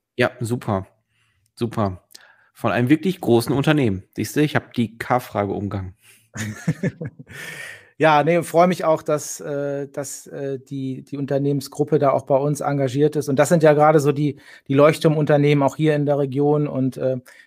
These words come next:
Speaker 2: da muss man viel mehr drüber sprechen. Ich glaube, das ist vielen gar nicht bewusst, was es da auch für tolle Anknüpfungspunkte auch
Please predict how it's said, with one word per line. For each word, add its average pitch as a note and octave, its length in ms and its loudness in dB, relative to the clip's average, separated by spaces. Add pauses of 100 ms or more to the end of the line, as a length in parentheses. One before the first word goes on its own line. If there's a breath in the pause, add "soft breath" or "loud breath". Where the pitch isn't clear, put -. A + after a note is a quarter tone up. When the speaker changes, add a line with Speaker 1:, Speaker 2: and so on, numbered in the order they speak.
Speaker 2:
da C#3+ 80 4
muss F#3+ 160 6
man F3 140 4
viel G3 300 4
mehr E3+ 220 8
drüber D#3+ 280 6
sprechen. D#3+ 480 0
Ich A#2+ 80 -4
glaube, D3 340 2
das C#3+ 320 -4
ist - 220 -10
vielen D#3 240 0
gar D3+ 160 4
nicht C#3+ 160 -6
bewusst, D3 400 -2
was C#3 160 -6
es - 80 -14
da C#3 140 2
auch C#3 100 -4
für - 120 -14
tolle C#3 220 2
Anknüpfungspunkte D3 880 -4
auch C#3 220 -2